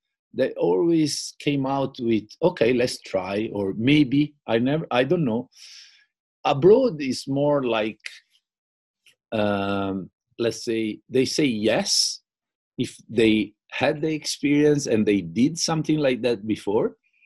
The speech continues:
or they say no if they don't have that. So there is not that kind of gray zone that for creativity sometimes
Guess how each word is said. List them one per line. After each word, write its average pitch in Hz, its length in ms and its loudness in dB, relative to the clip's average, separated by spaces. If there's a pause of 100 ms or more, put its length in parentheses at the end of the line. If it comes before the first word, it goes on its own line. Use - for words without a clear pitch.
(380)
or 165 100 6
they 160 140 4
say 143 240 2
no 127 440 4 (260)
if 143 180 -4
they 131 160 4
don't 190 320 2
have 92 240 -2
that. - 240 -16
So - 180 -2
there 147 180 2
is 185 200 0
not 180 340 -6
that 127 260 0
kind 135 320 -2
of 107 240 0 (200)
gray 131 540 2 (220)
zone 101 460 0 (1200)
that 131 400 2
for - 340 2
creativity 147 920 2
sometimes 175 760 -4